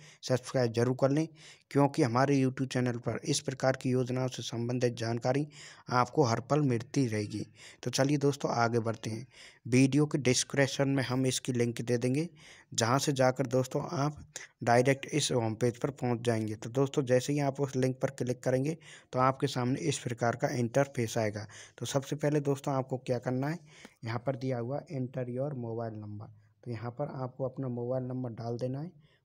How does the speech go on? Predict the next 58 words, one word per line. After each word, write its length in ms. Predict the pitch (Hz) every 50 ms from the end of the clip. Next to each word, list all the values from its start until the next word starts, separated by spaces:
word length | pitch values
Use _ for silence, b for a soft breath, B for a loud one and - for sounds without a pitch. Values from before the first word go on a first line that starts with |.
| _ -
मोबाइल 380 | 127 127 123 135 151 165 170 165
नंबर 260 | 156 147 147 151 147 135
डालने 320 | 120 120 120 123 127 131
के 120 | 127 - 135
बाद 180 | 123 123 120 117
दोस्तों, 360 | 110 123 113 117 - - -
आपके 300 | 156 156 135 131 - - 131
सामने 380 | - - 131 131 135 135 135
यहाँ 180 | 131 120 117 117
पर 160 | 117 - 127
दिया 200 | 123 123 127 123
हुआ 200 | 120 120 123 135
है 100 | 139 240
एक 200 | 226 131 131 -
ऑप्शन 320 | 131 120 - - 151 165 165 b b b b b b -
"Get 360 | 117 117 120 127 139 143 - -
O 140 | - 131 120
T 160 | 120 - 117 110
P", 180 | - - 113 107 - b b b b b b b -
तो 60 | 131 139 135 135
आपको 340 | 135 131 131 - - 147 -
इस 160 | 147 139 - -
पर 200 | - 156 165 185 - - - _ -
"Get 260 | 117 127 127 127 -
O 80 | 135 131
T 140 | 131 - 127
P" 100 | 135 127
पर 220 | - 135 127 - -
क्लिक 260 | - 123 123 120 120 -
कर 120 | 117 113
देना 240 | 110 127 127 147 156
है। 200 | 170 190 - 180
मोबाइल 320 | 135 123 120 131 135 135 131
नंबर 260 | 135 131 131 139 135
डाल 240 | 127 131 127 131 131
के 180 | - - 175 196 202 b b b b b b b -
जैसे 300 | 117 123 123 123 - 165
ही 60 | 160
आप 220 | 147 139 139 131 123
Get 240 | 123 127 135 135 147
O 100 | 143 135
T 120 | 135 - 139
P 140 | 135 143 139
पर 160 | - 143 135 -
क्लिक 240 | - 131 131 127 127
करते 240 | - 117 117 120 139
हो 60 | 135
तो 100 | 139 143 123
दोस्तों, 340 | 123 127 127 131 - 131 120
आपके 280 | 120 123 127 - 135
सामने 320 | 120 - 131 123 127 127 -
एक 180 | 131 127 127 -
ओटीपी 420 | 120 117 117 131 123 - 131 127
आएगा 240 | 131 127 127 143 156 160 156
आपके 280 | 139 135 131 - 143 127
मोबाइल 320 | 123 123 123 127 131 135
नंबर 240 | 131 131 135 135 135
पर। 220 | - - 170 180